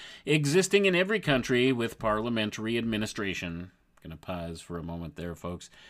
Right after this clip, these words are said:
So essentially, it says here they seek to control both sides of the government. They seek to establish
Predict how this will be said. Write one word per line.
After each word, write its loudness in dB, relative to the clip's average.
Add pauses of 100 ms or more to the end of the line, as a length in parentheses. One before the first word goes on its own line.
(180)
So 2
essentially, 2
it -4
says 0
here 2
they 0 (160)
seek -4
to -6
control -4
both -4
sides -6 (1120)
of -4
the -4
government. -4
They -4
seek -6
to -2
establish -4